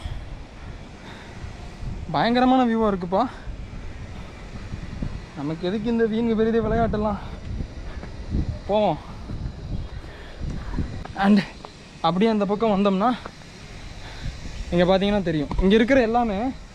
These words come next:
எல்லாமே கருங்கல் தான், எல்லாமே கருங்கல். இங்க இருக்கிற கருங்கல் எல்லாம் ஒண்ணு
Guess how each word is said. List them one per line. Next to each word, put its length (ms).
எல்லாமே 340
கருங்கல் 320
தான், 180
எல்லாமே 320
கருங்கல். 280
இங்க 120
இருக்கிற 240
கருங்கல் 320
எல்லாம் 240
ஒண்ணு 120